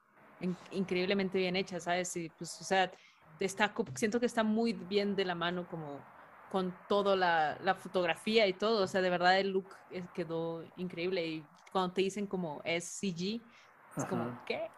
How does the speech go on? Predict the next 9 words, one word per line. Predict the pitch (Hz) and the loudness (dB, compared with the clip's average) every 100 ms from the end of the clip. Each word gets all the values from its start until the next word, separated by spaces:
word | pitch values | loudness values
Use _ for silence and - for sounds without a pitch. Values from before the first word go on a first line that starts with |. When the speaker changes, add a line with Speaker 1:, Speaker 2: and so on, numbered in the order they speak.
| - | -4
Speaker 2:
¿Qué? | - 165 190 | 6 8 8
Speaker 1:
<laughs> | 359 359 330 - 311 - - | 6 8 6 8 6 6 6
Speaker 2:
Guau. | - - - 135 - - | 10 12 12 12 12 12
Bueno, | 143 185 190 | 12 12 12
entonces | 190 170 170 190 | 12 12 12 12
ahí | 180 | 12
sí | 180 | 12
podemos, | - 208 196 208 202 | 12 12 12 12 12
este, | 185 - 170 151 143 135 131 123 117 113 | 10 12 12 12 12 12 12 12 12 8